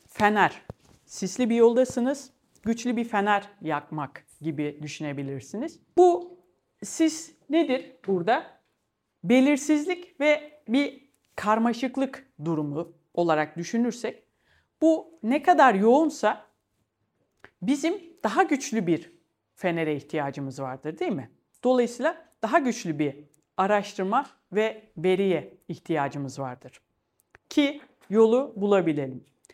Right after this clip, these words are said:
Unutmayalım ki arkadaşlar, veriye dayanmayan her karar karanlıkta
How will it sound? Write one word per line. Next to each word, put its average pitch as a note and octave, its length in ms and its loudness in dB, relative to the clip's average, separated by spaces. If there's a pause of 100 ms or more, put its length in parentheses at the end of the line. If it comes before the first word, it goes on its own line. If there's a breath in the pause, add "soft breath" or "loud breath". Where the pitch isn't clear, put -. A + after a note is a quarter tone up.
(680 soft breath)
Unutmayalım F4 720 4
ki D4 120 2
arkadaşlar, A#3+ 760 0
veriye C4 400 4
dayanmayan A3+ 680 2
her E4 360 0
karar G3+ 340 2 (340)
karanlıkta C4 840 -2